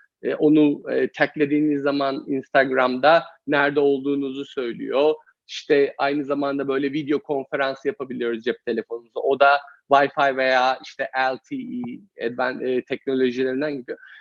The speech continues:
Şimdi cep telefonunda ne olursa ol-, ne olduğunu düşünün. Bunların hepsi arabada da var. Bunun dışında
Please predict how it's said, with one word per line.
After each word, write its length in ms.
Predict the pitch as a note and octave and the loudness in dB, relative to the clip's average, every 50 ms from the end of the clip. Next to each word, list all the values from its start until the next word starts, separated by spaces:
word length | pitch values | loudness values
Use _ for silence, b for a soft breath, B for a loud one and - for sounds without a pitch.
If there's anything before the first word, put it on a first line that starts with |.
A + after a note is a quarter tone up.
| B B | B B
Şimdi 260 | - C4 C#4+ A3 G3 | 2 4 4 4 6
cep 200 | G3+ B3 A#3+ - | 4 2 2 4
telefonunda 480 | A3+ G#3 G#3 F#3 - G3 F#3+ F3+ F#3 | 2 4 2 2 0 -2 0 0 0
ne 180 | F3 F3 G3 A3+ | 0 2 4 4
olursa 440 | B3 B3 G#3 F3+ D3+ C3 - - C#3+ | 6 6 4 4 2 0 0 -2 0
ol-, 220 | C3+ B2+ C3 - C3 | 2 2 2 0 -2
ne 200 | C3+ D#3 G3+ G#3+ | 0 2 4 6
olduğunu 400 | G3+ F#3+ F3+ D#3+ D3 D3+ D3 C#3 | 6 6 4 4 2 0 0 0
düşünün. 400 | B2 - - B2+ B2 E3 B3 F4 _ b b b b b - | -2 -6 -8 -4 -2 -2 -4 -4 _ b b b b b -2
Bunların 300 | F#3+ A3 A#3 A#3+ A#3+ G#3+ - | 0 2 2 2 2 0 -2
hepsi 420 | D4+ - - - - - A#3+ C#4+ D#4+ - | -4 -4 -4 -6 -4 -4 -4 -4 -2 2
arabada 420 | - F#3+ G3+ F#3+ E3 F3+ E3+ F3 D3 | 4 4 4 6 4 4 4 4 4
da 100 | C3+ A2+ | 2 0
var. 260 | G2+ - - _ _ _ _ _ _ _ _ _ _ _ _ _ - | -2 -6 -12 _ _ _ _ _ _ _ _ _ _ _ _ _ -10
Bunun 440 | D3+ C#3+ F3+ A3+ C#4 D#4 E4 D#4+ D4+ | -6 -4 -2 0 0 0 2 2 2
dışında 640 | D4 A#3+ - - G3 E3+ D#3 C#3+ C3 C3 D#3+ - - | 2 0 0 -2 -2 -2 -2 0 0 0 0 0 -4